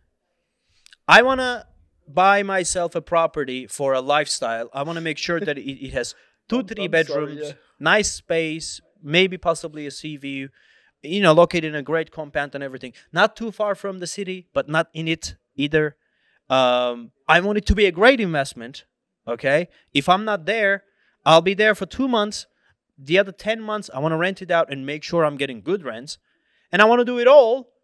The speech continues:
Speaker 1: in two hundred and fifty thousand dollars. How about that? Well, guess what? A lot of people will tell you, "Sure, Mister Kleins, of course you can. This is exactly the property that you're looking for," because this is what is going to make you happy.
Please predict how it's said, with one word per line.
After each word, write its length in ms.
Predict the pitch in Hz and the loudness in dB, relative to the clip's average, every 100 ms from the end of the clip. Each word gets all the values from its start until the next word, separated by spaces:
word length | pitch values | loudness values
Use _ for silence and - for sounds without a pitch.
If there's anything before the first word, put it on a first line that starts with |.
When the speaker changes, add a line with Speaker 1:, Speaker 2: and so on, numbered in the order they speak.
| _ _ - | _ _ -4
Speaker 1:
in 240 | 160 170 | -2 -2
two 220 | - 226 | -2 0
hundred 300 | 208 208 196 190 | 2 0 -4 -8
and 80 | 175 | -10
fifty 240 | 170 151 | -12 -8
thousand 400 | 156 139 131 120 | -4 -4 -6 -14
dollars. 460 | 104 80 _ - - | -14 -16 _ -20 -8
How 140 | 143 | -6
about 240 | 143 110 - | -4 -6 -12
that? 180 | - - _ _ _ | -20 -20 _ _ _
Well, 100 | 147 | -6
guess 280 | 190 247 - | -2 -2 0
what? 180 | 151 85 139 | -2 -2 -6
A 60 | |
lot 140 | 208 240 | -8 -8
of 60 | |
people 260 | 214 185 151 | -10 -12 -12
will 120 | 143 | -12
tell 300 | - 160 147 | -10 -8 -8
you, 160 | 95 - _ | -12 -18 _
"Sure, 460 | - - 339 381 240 | -8 -4 0 2 0
Mister 320 | 131 - 120 | -2 -8 -10
Kleins, 360 | - 123 113 - - | -16 -20 -20 -4 0
of 300 | 302 311 - | 0 -2 -12
course 460 | 311 339 359 - 247 | -6 -4 -4 -4 -6
you 140 | 247 | -6
can. 300 | - 180 117 - _ | -4 -2 -4 -10 _
This 160 | 302 277 | -10 -6
is 120 | 208 | -2
exactly 720 | 208 156 131 190 240 254 254 | -2 -4 -4 2 4 4 -2
the 100 | 247 | -6
property 300 | 226 233 220 | -4 -4 -6
that 140 | 226 214 | -8 -6
you're 100 | 233 | -8
looking 220 | 226 196 | -8 -14
for," 80 | - - | -14 -6
because 640 | 175 208 - 277 143 135 - _ _ | -4 -4 0 4 4 2 -8 _ _
this 380 | 185 269 - - _ - | 2 2 -4 -12 _ -6
is 320 | 180 156 - - | -4 -4 -10 -6
what 300 | 131 151 _ _ _ _ _ - | -2 -2 _ _ _ _ _ -6
is 160 | 156 135 | -6 -2
going 240 | 151 143 | -4 -4
to 120 | 143 | -8
make 200 | 135 131 | -12 -12
you 60 | 127 | -6
happy. 320 | 180 202 | -2 -2